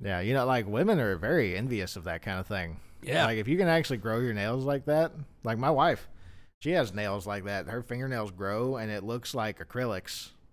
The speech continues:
Speaker 2: It's
Speaker 1: But
Speaker 2: just her fingernails.
Speaker 1: but it's just her fingernails. You know, that's, that's like a point of pride. It's almost like dudes with their cock size.
Speaker 2: Yeah. <laughs> I was fucking, I was thinking about fingernails when I was washing dishes today. I was like,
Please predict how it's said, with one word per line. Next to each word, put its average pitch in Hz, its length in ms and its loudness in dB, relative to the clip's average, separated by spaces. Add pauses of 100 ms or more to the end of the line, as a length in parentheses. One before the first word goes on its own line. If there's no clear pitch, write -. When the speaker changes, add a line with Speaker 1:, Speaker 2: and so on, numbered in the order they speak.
(920)
Speaker 2:
It's 147 80 -2
Speaker 1:
But 113 100 6
Speaker 2:
just 147 160 4
her 143 80 0
fingernails. 113 320 -4
Speaker 1:
but 104 140 -2
it's 107 140 -4
just 107 180 -4
her 95 100 -6
fingernails. 98 640 -4 (300)
You 107 80 -8
know, 104 80 -4
that's, 107 180 -2
that's 107 220 -4
like 110 120 -4
a 98 60 -4
point 107 240 -2
of 90 100 -8
pride. 101 380 -2
It's - 800 -20
almost 113 240 -2
like 107 260 -2
dudes 101 280 -2
with 98 80 -4
their 78 100 -6
cock 110 300 -4
size. 87 340 -4 (260)
Speaker 2:
Yeah. 156 360 4 (360)
<laughs> - 0 - (240)
I 196 140 10
was - 160 6
fucking, - 500 2 (380)
I 185 80 10
was 208 140 10
thinking 202 280 6
about 156 440 4 (420)
fingernails 143 540 4
when 139 80 2
I 135 40 4
was 127 120 2
washing 131 360 2
dishes 143 300 -2
today. 151 220 2
I 156 80 6
was 151 160 2
like, 135 180 2